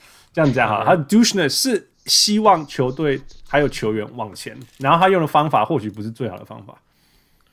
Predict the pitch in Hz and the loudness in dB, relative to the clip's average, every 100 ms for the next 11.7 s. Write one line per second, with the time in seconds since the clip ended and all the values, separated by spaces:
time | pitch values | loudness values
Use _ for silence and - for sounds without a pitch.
0 | _ _ 139 113 - 185 202 170 196 180 | _ _ -2 0 2 2 2 2 2 2
1 | 190 247 160 302 233 226 254 240 240 277 | 4 4 4 4 4 4 -2 0 -2 -2
2 | - _ _ _ 180 240 214 147 156 185 | -8 _ _ _ 0 4 4 2 0 2
3 | 143 113 123 131 107 113 120 139 - - | 0 -2 -4 -6 -6 -10 -14 -18 -20 -20
4 | 104 110 104 131 123 139 123 120 113 185 | -20 -20 -14 -8 -6 -4 -4 -6 -6 -2
5 | 196 170 - 208 180 220 214 180 135 135 | -2 0 0 -2 0 -2 0 0 -2 -2
6 | 165 143 156 151 165 _ _ _ _ _ | -4 -4 -4 -6 -6 _ _ _ _ _
7 | 131 123 120 107 120 120 120 107 95 _ | 0 2 0 -2 -6 -4 -4 -6 -12 _
8 | _ 120 - 110 - 104 101 _ 175 185 | _ -14 -12 -12 -12 -16 -18 _ 0 0
9 | 127 107 113 _ _ _ _ 185 175 147 | 0 -8 -14 _ _ _ _ -2 0 -4
10 | 113 196 185 139 196 - _ 180 240 277 | 0 0 2 2 0 0 _ -4 -2 0
11 | 170 - 123 120 - 127 | -2 -4 -4 -6 -4 -2